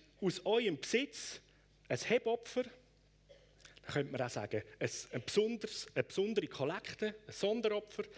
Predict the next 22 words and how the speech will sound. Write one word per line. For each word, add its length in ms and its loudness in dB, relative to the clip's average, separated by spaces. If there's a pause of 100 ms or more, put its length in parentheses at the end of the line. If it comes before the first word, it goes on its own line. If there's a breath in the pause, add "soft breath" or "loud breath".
(140 loud breath)
ein 80 -2
Hebopfer 520 0
für 160 -4
den 120 -4
Herr. 240 -10 (720 loud breath)
Jeder, 460 2 (500 loud breath)
wo 140 8
sein 140 -2
Herz 460 -4
willig 280 -2
ist, 300 -4 (160 loud breath)
soll 260 2
es 260 -8 (480)
bringen, 480 2 (760 soft breath)
das 220 -2
Hebopfer 460 -2
für 160 -4
den 120 -8
Herr. 260 -10 (320)
Gold, 540 4 (160)
Silber, 640 2 (300)
Bronze, 680 2